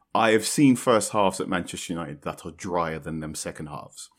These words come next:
So <laughs> Bruno Fernandes could make the exact same pass. <laughs> Um, that could just be noticeably different just because of the weather conditions has dramatically changed. Um, a-, and I'm sure if you talk to a lot, a lot of these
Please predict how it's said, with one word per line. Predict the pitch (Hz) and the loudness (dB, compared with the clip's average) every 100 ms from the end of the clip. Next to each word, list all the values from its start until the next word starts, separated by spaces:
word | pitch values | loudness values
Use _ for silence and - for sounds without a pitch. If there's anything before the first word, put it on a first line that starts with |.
| _ - _ - | _ -20 _ -2
So | 117 | -2
<laughs> | |
Bruno | 98 - 160 | 4 10 10
Fernandes | 120 - 107 110 104 | 8 0 -2 -2 -2
could | 98 | -2
make | 95 - | -2 -2
the | |
exact | 92 92 101 123 | -4 0 2 2
same | - 117 | 2 0
pass. | 95 87 - - - | 2 -2 -4 -10 -8
<laughs> | - - _ _ _ _ _ _ - - - - - - | -10 -14 _ _ _ _ _ _ -20 -20 -20 -20 -20 -8
Um, | 98 92 85 80 - | -2 0 0 -4 0
that | 101 | 0
could | - 98 | 0 -6
just | 98 | -4
be | 107 | 0
noticeably | 117 117 101 95 92 | 4 4 2 0 -4
different | 95 - 82 - - | -4 -4 -8 -10 -10
just | 113 - | -10 -8
because | - 98 | -6 -4
of | 90 | -2
the | |
weather | 95 90 | -2 -2
conditions | 87 87 82 - 78 85 | -4 -8 -10 -8 -10 -12
has | 82 | -10
dramatically | 87 82 - - 78 | -8 -8 -8 -12 -12
changed. | 85 76 76 - _ _ _ - | -10 -12 -14 -20 _ _ _ -8
Um, | 85 78 78 73 76 | -6 -6 -10 -16 -6
a-, | 90 85 87 | -2 -2 -4
and | 90 90 | -4 -2
I'm | 92 | -4
sure | 95 110 | -2 0
if | 98 | 0
you | 98 | -2
talk | 101 95 | -6 -2
to | 92 | 0
a | |
lot, | 113 127 | 2 2
a | 107 | 2
lot | 117 - | 4 2
of | 98 | 0
these | 98 95 | -2 -4